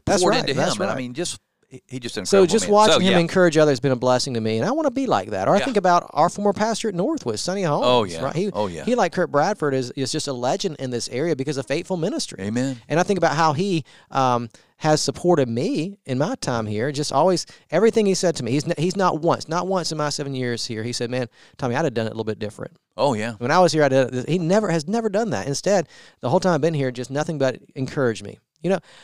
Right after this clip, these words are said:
Speaker 1: I wanna be like that. And so I'm getting to the point in my life where I see these guys and I see their character and the way
Speaker 2: Mm-hmm.
Speaker 1: they encourage and bless. Like,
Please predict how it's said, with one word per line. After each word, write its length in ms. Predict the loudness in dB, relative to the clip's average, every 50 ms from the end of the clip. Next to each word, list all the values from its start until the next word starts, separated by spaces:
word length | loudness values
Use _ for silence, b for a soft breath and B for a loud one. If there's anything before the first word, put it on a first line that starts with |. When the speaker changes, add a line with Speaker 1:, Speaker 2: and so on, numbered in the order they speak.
| B B -14 -8
Speaker 1:
I 80 | -4 -2
wanna 160 | 0 0 0
be 100 | 0 -2
like 280 | -2 -6 -8 -10 -12 _
that. 340 | -16 -16 -16 -18 -20 -20 -8 -4
And 100 | -2 2
so 100 | 4 4
I'm 200 | 4 6 4 6
getting 160 | 4 4 4 4
to 60 | 0
the 60 | -2
point 260 | -2 0 0 0 2 2
in 40 |
my 100 | 2 0
life 340 | 2 2 2 2 0 0 0
where 260 | 2 2 4 4 4
I 140 | 4 2 2
see 420 | 2 0 -2 -2 -2 -2 -2 0 0
these 280 | 0 2 0 0 -2
guys 420 | -2 -4 -4 -2 -2 -2 -4 -2 -2
and 80 | -4
I 40 | -4
see 180 | -4 -6 -4 -2
their 140 | -2 -4
character 580 | -4 -8 -10 -4 0 0 2 0 0 -4 -6 -6
and 80 | -4 -2
the 40 | -2
way 100 | -2 -2
Speaker 2:
Mm-hmm. 80 | -2
Speaker 1:
they 40 | -4
encourage 380 | -6 -8 -6 -4 -2 -2 -2 -2
and 100 | -4 -4
bless. 300 | -2 0 0 0 0 -2
Like, 160 | -6 -8 -10